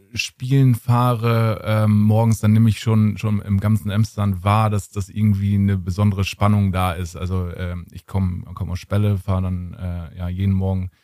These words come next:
nach Meppen und, äh, wenn ich dann auch mal, äh, den Zug nehme am, am, äh, Spieltag, ähm,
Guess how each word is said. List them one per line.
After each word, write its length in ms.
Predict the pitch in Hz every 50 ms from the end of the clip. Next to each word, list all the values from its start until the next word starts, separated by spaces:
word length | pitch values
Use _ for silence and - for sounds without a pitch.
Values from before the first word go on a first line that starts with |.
| _ _ _ _ _
nach 160 | - 104 95
Meppen 540 | 98 107 113 117 - 117 107 107 107 110 104
und, 420 | - 104 104 101 101 104 90 - 95
äh, 340 | 92 101 98 98 101 98
wenn 120 | 95 110 110
ich 100 | 104 -
dann 180 | - 107 110
auch 200 | 104 104 107 98
mal, 960 | 104 104 107 107 107 110 110 110 107 107 - 101 107 110 107 104 104 101 87 92
äh, 40 |
den 220 | 113 104 110 107 110
Zug 340 | - - - 156 139 - -
nehme 720 | 123 127 123 123 123 123 117 117 117 113 113 104 - -
am, 320 | 104 107 104 101 95 -
am, 380 | - 110 107 101 101 101 98 95
äh, 180 | 87 110 107
Spieltag, 800 | 104 - - 117 113 113 107 - - 110 104 104 101 101 107 - -
ähm, 500 | 90 98 95 92 90 87 - - - -